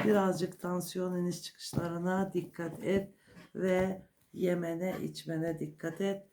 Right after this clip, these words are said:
İnşallah karşılığını kat be kat alırsınız. Hayırlı haftalarınız olsun. Lütfen hayvanlarımızı ihmal etmeyelim. Onların mamasını ve suyunu,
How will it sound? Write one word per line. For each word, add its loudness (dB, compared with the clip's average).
İnşallah 0
karşılığını 0
kat 2
be 0
kat -2
alırsınız. 0
Hayırlı 4
haftalarınız -2
olsun. -2
Lütfen 0
hayvanlarımızı 2
ihmal 0
etmeyelim. 0
Onların 6
mamasını 0
ve 2
suyunu, 0